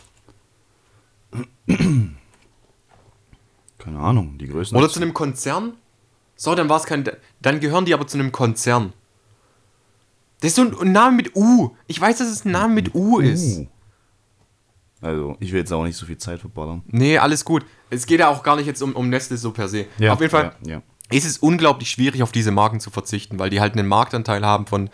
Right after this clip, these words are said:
Speaker 2: wahrscheinlich dreißig Prozent von den Produkten, die was wir in Einkaufszentren finden, wo die irgendwie die Finger im Spiel haben.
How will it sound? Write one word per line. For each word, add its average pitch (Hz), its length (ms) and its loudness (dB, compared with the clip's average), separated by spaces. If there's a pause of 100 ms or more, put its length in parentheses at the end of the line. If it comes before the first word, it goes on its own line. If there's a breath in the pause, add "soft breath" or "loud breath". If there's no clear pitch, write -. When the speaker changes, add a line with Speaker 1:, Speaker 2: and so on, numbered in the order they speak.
(200 loud breath)
Speaker 2:
wahrscheinlich 110 320 0
dreißig 123 400 -2
Prozent 110 320 -2
von 104 140 -2
den 98 160 0
Produkten, 113 360 -2
die 104 80 0
was - 160 0
wir 101 60 0
in 98 80 -2
Einkaufszentren 98 720 -2
finden, 101 340 -4 (240 loud breath)
wo 107 120 0
die 104 120 0
irgendwie 113 260 2
die 104 100 -2
Finger 117 260 0
im 90 100 -2
Spiel 92 280 -8
haben. 85 240 -8